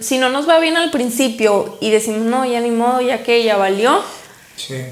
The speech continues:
Speaker 1: pues de ahí <laughs> se va empeorando la situación y, y en vez de que,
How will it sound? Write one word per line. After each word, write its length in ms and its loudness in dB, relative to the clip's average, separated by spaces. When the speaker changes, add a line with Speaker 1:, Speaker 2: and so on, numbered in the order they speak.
Speaker 1:
pues 240 0
de 100 2
ahí 280 0
<laughs> 60 -4
se 120 -2
va 120 2
empeorando 640 2
la 120 0
situación 680 -8
y, 400 -6
y 160 0
en 160 4
vez 240 4
de 140 0
que, 580 0